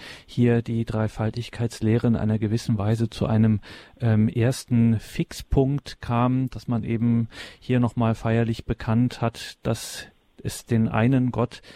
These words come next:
in drei Personen ist, dass sie Gott Vater, Gott Sohn, Gott Heiliger Geist eines Wesens sind.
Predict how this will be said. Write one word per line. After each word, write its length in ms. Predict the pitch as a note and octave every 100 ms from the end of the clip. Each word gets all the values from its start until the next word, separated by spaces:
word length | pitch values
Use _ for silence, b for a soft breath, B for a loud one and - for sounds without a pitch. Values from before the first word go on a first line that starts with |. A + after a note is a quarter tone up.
| B B
in 160 | A#2
drei 420 | A2+ G#2+ A2+ A2 -
Personen 560 | - A2+ - B2 C#3 B2
ist, 180 | A#2+ -
dass 100 | -
sie 280 | A2+ A2+ G#2 B B B B -
Gott 180 | A#2 -
Vater, 320 | - A#2 B2+
Gott 220 | A#2+ A2+
Sohn, 200 | - B2
Gott 220 | A#2 A2
Heiliger 280 | A2+ A2 G#2+
Geist 500 | G#2 G#2 A#2+ - -
eines 480 | A#2 B2 B2 - - -
Wesens 720 | G#2+ A2+ C3+ C#3+ C#3 - -
sind. 520 | - G#2+ G2+ A#2+ D3+